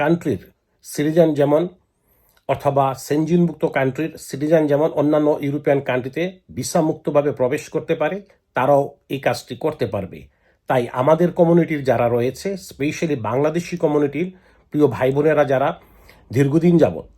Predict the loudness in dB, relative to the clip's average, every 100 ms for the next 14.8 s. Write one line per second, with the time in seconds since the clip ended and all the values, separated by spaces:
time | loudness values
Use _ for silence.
0 | _ -2 2 4 6 4 4 0 -4 -2
1 | -2 -2 -10 _ -6 -2 0 2 4 4
2 | 4 2 0 -2 -2 -6 -4 0 2 2
3 | -2 -2 -2 -2 0 -2 -2 -4 -4 -2
4 | -4 -4 -14 _ _ -8 -4 2 4 4
5 | 0 -4 -8 -14 _ _ -2 2 4 4
6 | 0 -14 _ _ _ _ _ -4 2 2
7 | 0 -2 -2 2 2 2 0 -2 0 -2
8 | -2 -2 -2 0 -2 -2 -2 -2 -2 -2
9 | -2 -4 -6 -6 -6 -4 -6 -6 -6 -4
10 | -4 -2 -2 -4 2 2 2 0 2 2
11 | 2 0 -8 _ _ _ -10 -2 4 6
12 | 6 2 0 -4 _ -4 2 4 6 6
13 | 4 2 2 2 2 0 2 2 2 -6
14 | _ _ _ -8 -6 -2 2